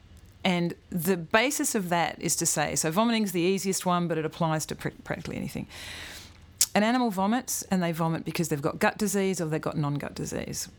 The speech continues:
And that's pretty well known, but you need to make it explicit. And when they've got gut disease, one of the things is that most of the blood tests that you do don't tell you a thing.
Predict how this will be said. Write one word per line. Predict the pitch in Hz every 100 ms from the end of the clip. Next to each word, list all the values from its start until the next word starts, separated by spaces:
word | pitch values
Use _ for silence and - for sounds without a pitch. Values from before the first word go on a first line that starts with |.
| -
And | 175
that's | 170 - - - - - - - - - -
pretty | - 196 175
well | 156
known, | 151 139 85 202 302 170 -
but | - -
you | 196 196
need | 190 196
to | 214
make | 180 170
it |
explicit. | - - - - 160 - - - - - - - - - -
And | 196 196
when | 185 247
they've | 269 208
got | 208 -
gut | 277 -
disease, | 180 147 - - 135 175 -
one | 185 196 220 240
of | 240
the | 196
things | - 277 254
is | 170 151 -
that | 170 165 - - - - - -
most | 175 185 214 233 254 190
of |
the | 160
blood | 175 185
tests | - 160 -
that | 156
you | 175
do | 185 156
don't | 160
tell | - 156
you | 160
a |
thing. | - 175 - 165